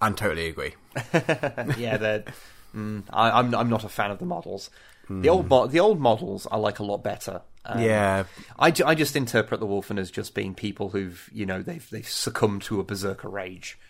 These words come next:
Speaker 1: Yeah,
Speaker 2: Uh,
Speaker 1: yeah,
Speaker 2: rather
Speaker 1: yeah.
Speaker 2: than literal werewolves.
Speaker 1: Yeah.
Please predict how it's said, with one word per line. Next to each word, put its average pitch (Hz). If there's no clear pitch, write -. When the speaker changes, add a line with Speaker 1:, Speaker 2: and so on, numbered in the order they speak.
Speaker 1:
Yeah, 120
Speaker 2:
Uh, 98
Speaker 1:
yeah, 107
Speaker 2:
rather 104
Speaker 1:
yeah. 98
Speaker 2:
than 95
literal 95
werewolves. 90
Speaker 1:
Yeah. 92